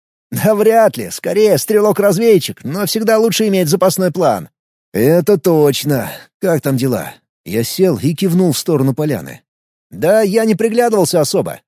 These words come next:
Наши суетятся, вроде что-то выходит. Рита от костра к костру бегает, у нее точно там все норм. Защитники проходят столб. Совсем провалов не было. Бойцов трех-четырех потеряли.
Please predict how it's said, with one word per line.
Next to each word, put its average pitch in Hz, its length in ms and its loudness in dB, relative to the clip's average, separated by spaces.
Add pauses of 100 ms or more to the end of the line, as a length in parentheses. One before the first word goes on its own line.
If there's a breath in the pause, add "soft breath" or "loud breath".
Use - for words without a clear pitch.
(100)
Наши 202 320 -2
суетятся, 160 720 0
вроде 160 240 -2
что-то 202 240 -2
выходит. 214 500 0 (300)
Рита 190 340 2
от 160 100 -2
костра 190 380 0
к - 40 -8
костру 170 360 0
бегает, 160 480 0
у 120 100 -8
нее 214 320 0
точно 196 360 -2
там 147 140 0
все 147 160 -4
норм. 127 280 -2 (300)
Защитники 170 720 -2
проходят 190 540 0
столб. 170 420 2 (220)
Совсем 202 500 0
провалов 233 520 2
не 175 200 0
было. 156 320 0 (140)
Бойцов 190 560 0
трех-четырех 226 600 0
потеряли. 220 600 -2